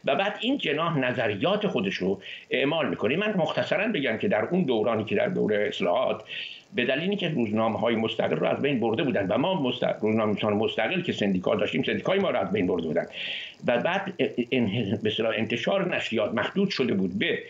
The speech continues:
جناح‌های حکومتی و اصلاح طلبان نشریات بسیاری داشتن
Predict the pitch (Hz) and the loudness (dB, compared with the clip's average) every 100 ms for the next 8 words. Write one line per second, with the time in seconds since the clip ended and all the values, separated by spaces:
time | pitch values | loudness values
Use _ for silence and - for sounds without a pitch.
0 | - - - - 101 101 101 120 113 120 | -14 -14 -14 -4 -2 0 0 0 2 2
1 | 147 120 101 104 90 107 104 113 - - | 0 2 2 0 2 0 0 0 2 2
2 | - - 110 - 131 202 196 - 147 120 | 2 0 -2 0 0 0 -2 0 0 0
3 | 101 - - | -2 -4 -6